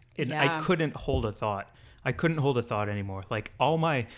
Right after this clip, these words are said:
Speaker 1: everything I was sending out into the world through social media was, like, half-baked ideas that were just, like, filling a moment in time because I had no,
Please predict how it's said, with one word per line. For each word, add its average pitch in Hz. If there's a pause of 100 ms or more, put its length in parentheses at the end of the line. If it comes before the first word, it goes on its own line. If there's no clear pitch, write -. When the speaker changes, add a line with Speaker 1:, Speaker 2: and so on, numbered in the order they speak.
(120)
Speaker 1:
everything 156
I 135
was 113
sending 120
out 110
into 147
the 151
world 160 (100)
through -
social 123
media 123 (200)
was, 113
like, 107
half-baked 120
ideas 110
that 113
were 110
just, 107
like, 98 (200)
filling 120
a 107
moment 104
in 117
time 113 (160)
because 104
I 98
had 98
no, 98